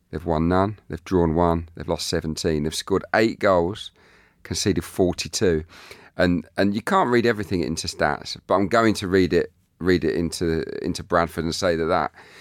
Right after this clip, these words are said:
that dressing room has, has got a, a real problem in terms of character. When they have a setback, almost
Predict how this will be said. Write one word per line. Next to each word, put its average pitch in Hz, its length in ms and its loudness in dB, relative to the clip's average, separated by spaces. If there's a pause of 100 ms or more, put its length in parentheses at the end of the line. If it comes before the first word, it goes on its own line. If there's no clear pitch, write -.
(140)
that 117 160 2
dressing 120 360 0
room 87 220 4
has, 104 260 0 (100)
has 95 180 0
got 78 220 0
a, 92 420 2 (140)
a 78 100 -4
real 101 380 4
problem 95 600 0 (380)
in - 80 -2
terms 101 360 4
of 107 100 -10
character. 165 600 -2 (320)
When 127 160 4
they 131 100 4
have 170 140 0
a - 20 -2
setback, - 840 -2 (520)
almost 151 400 2